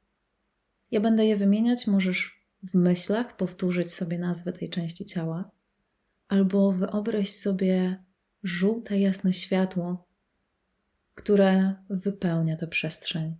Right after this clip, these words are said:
rozpływa się po niej. I zacznij od tyłu Twojej głowy. Znajdź przestrzeń pomiędzy łopatkami.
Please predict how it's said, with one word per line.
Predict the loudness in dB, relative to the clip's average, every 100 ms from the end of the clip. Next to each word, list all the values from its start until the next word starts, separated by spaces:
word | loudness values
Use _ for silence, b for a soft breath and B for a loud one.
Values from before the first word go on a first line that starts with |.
| _ -6
rozpływa | -6 -6 -4 -4 -2 -4
się | -8
po | -6 -4
niej. | -4 -6 -10 _ _ _ _ _ _ _ _ _ _ -4
I |
zacznij | 2 2 2 4 4
od | 2 0
tyłu | 2 2 0
Twojej | -4 -8 -6
głowy. | -2 0 0 -2 -10 -16 _ _ _ _ _ _ _ _ _ _ _ _ _ _ _ _ _ _ _ _ _ _ _ _ _ _ _
Znajdź | -4 0 2 0
przestrzeń | -4 0 0 -2 -2 0 0
pomiędzy | 0 0 0 -2
łopatkami. | -6 -6 -8 -6 -4 -2 -2 -6